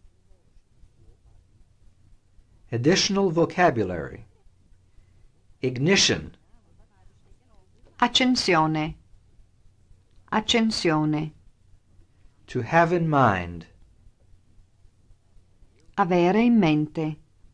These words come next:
Speaker 2: Avere in mente.
Speaker 1: Axis.
Speaker 2: Asse. Asse.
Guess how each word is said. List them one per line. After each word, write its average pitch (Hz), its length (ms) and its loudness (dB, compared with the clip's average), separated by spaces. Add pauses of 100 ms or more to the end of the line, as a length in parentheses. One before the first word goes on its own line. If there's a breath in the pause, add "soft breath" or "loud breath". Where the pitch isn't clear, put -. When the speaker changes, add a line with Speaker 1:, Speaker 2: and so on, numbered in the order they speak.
(1400)
Speaker 2:
Avere 190 420 2
in 226 160 4
mente. 151 600 -2 (1400)
Speaker 1:
Axis. - 800 -4 (1900)
Speaker 2:
Asse. 165 560 -2 (1700)
Asse. 160 640 -2